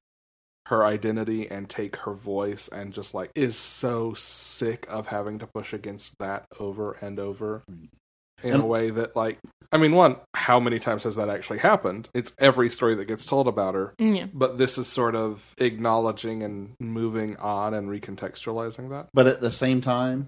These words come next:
Speaker 2: right, it's the, yeah, everything gets, you know, the end of the arc, everything gets wrapped, like, you know, oh, there's a, there's a review and probably a change to the status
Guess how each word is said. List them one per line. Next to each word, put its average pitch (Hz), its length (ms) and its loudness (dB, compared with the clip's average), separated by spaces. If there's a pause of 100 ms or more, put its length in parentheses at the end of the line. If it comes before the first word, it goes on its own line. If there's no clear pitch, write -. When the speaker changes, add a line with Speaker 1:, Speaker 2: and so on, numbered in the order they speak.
Speaker 2:
right, 127 320 -4 (200)
it's - 400 -2
the, 110 420 -2 (100)
yeah, 117 380 4
everything 110 520 2
gets, - 440 -2
you 104 100 -4
know, 95 80 0
the 95 200 0
end 101 100 0
of 98 80 0
the 98 100 -2
arc, 95 240 -2
everything 101 300 -4
gets 98 180 -6
wrapped, 98 240 -2
like, 98 260 0 (320)
you - 80 -6
know, 95 160 -4
oh, 156 520 6
there's 120 280 4
a, 113 280 0 (680)
there's 107 160 -8
a 117 60 -2
review 113 440 2
and 107 140 0
probably 107 480 2
a 98 60 0
change 104 600 -6
to 107 200 -4
the 95 100 -4
status 98 800 -2